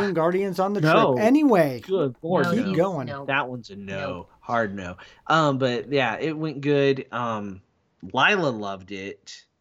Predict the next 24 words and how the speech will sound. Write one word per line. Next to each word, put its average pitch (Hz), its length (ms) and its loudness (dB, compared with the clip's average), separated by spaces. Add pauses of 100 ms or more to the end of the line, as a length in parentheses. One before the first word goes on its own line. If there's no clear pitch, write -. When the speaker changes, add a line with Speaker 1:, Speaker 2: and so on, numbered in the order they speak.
(440)
Speaker 2:
Alden 185 500 0
liked 143 420 -2
getting 139 300 -6
pictures 131 600 -4
on 120 220 0
a 117 60 -2
sailboat 123 640 2
looking 123 400 -6
cool. 120 600 0 (280)
Speaker 1:
Yeah, 147 260 -4
of 180 140 -14 (140)
Speaker 2:
I 117 60 0
think 131 100 0
Speaker 1:
course. 147 160 -4
Speaker 2:
that 101 80 -2
was 117 140 -6
the 104 80 -2
highlight 98 320 -4
for - 80 -18
him. 87 240 -12 (100)
So, 104 320 0
and 135 260 2
then, 156 300 4
uh, 131 400 2